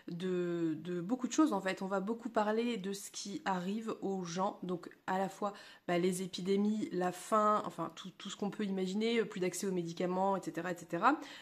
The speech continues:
Mais on va suivre aussi, bah, ce que font les humains et surtout ce que font les hommes, c'est-à-dire, euh, tout ce qui va être, euh, secte,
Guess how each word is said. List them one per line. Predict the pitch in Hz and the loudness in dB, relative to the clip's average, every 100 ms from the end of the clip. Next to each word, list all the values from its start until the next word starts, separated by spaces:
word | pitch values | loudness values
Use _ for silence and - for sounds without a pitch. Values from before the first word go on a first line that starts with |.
| - | 4
Mais | 240 | 8
on | 269 | 10
va | 196 | 8
suivre | - 226 | 4 0
aussi, | 196 - 285 | 0 4 4
bah, | 190 | 6
ce | 170 | 0
que | - | -2
font | 180 294 262 233 | 0 4 4 2
les | 190 175 | -2 0
humains | 185 180 208 - - | 0 0 -2 -10 -4
et | - 175 | 2 2
surtout | 196 262 | 2 0
ce | 247 | 0
que | 190 | 0
font | - | 0
les | 208 180 165 | 2 2 2
hommes, | 190 226 - | 2 2 -2
c'est-à-dire, | - 185 175 170 214 233 185 | -6 -2 -2 0 -2 0 0
euh, | |
tout | 170 202 | -2 -6
ce | - | -10
qui | 202 | -4
va | 180 | 0
être, | 190 208 - - | 0 -2 -6 -4
euh, | 180 175 | -2 -2
secte, | 170 - 254 254 - | -4 2 2 2 -6